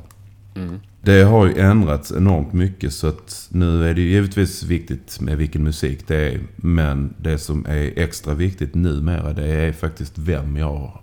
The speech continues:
Speaker 2: åker med, vem, vad det är för personer och,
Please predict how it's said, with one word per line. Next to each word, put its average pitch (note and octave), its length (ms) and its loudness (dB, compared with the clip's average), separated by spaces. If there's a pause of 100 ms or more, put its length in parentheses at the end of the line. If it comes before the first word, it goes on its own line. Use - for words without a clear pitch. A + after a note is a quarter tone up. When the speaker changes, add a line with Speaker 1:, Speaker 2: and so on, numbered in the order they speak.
(100)
Speaker 2:
åker C#2+ 340 -6
med, - 260 -8
vem, C#2+ 440 -6 (560)
vad D#2 160 0
det C#2+ 80 0
är D2+ 80 0
för D2 140 -8
personer C2+ 580 -2
och, C2+ 260 -8